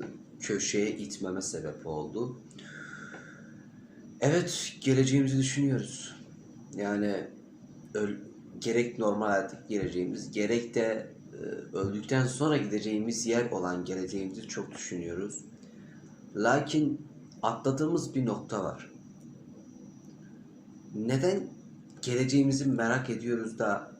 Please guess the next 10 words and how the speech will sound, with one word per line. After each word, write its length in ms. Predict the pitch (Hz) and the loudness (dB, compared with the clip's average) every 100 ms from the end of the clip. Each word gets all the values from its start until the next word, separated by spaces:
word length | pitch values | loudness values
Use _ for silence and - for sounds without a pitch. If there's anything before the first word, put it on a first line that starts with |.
| - - | -18 -12
nereden 640 | 101 98 113 139 143 123 104 | -6 2 4 4 4 0 2
geldiğimizi 600 | 98 95 95 95 92 98 | 2 2 0 -2 -4 -4
merak 500 | 95 92 87 90 - | -4 -2 -2 -4 -8
etmiyoruz? 720 | - - 87 85 85 - - - - - - - - - - - - - - - - - - - - - - - - - - - - - - - - - - - - - - - - - - - - - - | -10 -8 -8 -8 -12 -14 -16 -18 -18 -20 -20 -20 -20 -20 -20 -20 -20 -20 -20 -20 -20 -20 -20 -20 -20 -20 -20 -18 -18 -18 -20 -20 -20 -20 -20 -20 -18 -20 -20 -20 -20 -20 -18 -18 -18 -20 -18 -18 -18 -20 -14
Evet, 460 | 92 85 - - - 98 | -8 -8 -8 -12 -10 -4
ben 220 | 95 95 | -2 -2
de 140 | 90 | -2
böyle 160 | 95 95 | -2 -2
hazırlıksız 640 | 98 95 92 90 - 92 | -2 -4 -4 -6 -8 -6
yakalanmıştım. 720 | 87 82 85 82 85 - - | -6 -6 -6 -6 -8 -10 -12